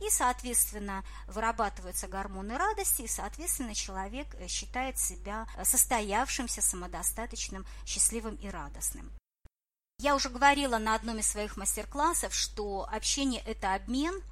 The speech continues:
обмен идеями, информацией, эмоциями и обмен, конечно, энергией.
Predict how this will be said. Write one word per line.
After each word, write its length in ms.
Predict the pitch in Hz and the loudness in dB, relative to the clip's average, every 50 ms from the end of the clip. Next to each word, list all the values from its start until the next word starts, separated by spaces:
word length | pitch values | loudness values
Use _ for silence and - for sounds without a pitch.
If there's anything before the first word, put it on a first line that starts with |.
| - - - - - - - | -12 -12 -12 -12 -10 -4 0
обмен 520 | 202 226 220 226 220 247 240 220 196 190 185 - - - | 0 0 2 0 0 0 2 2 0 -2 -4 -8 -10 -10
идеями, 680 | - 220 208 - 240 269 285 311 330 311 277 233 208 | -8 -4 -2 0 0 2 2 2 2 2 0 0 -2
информацией, 1040 | 196 190 - - 196 196 202 202 214 240 277 302 294 - - - 240 240 240 233 220 - - - - | -4 -4 -2 0 2 2 2 2 4 4 4 4 4 4 2 2 0 -2 -4 -6 -8 -10 -10 -6 -2
эмоциями 960 | 226 226 226 233 254 285 320 320 - - - 269 269 262 254 247 240 240 - - - - - - | -2 0 2 2 4 4 4 6 6 4 4 4 0 0 0 -2 -2 -4 -6 -8 -12 -12 -10 -8
и 120 | 233 226 - | -6 -6 -2
обмен, 320 | - 226 226 226 277 311 302 | -2 -2 0 2 2 2 2
конечно, 480 | - 240 226 233 240 247 - 233 233 | 0 -2 -2 -2 -2 -2 -2 -2 -2
энергией. 640 | 226 226 220 208 185 180 170 156 - - 143 - | -2 -2 -2 -2 -4 -6 -6 -8 -10 -10 -10 -10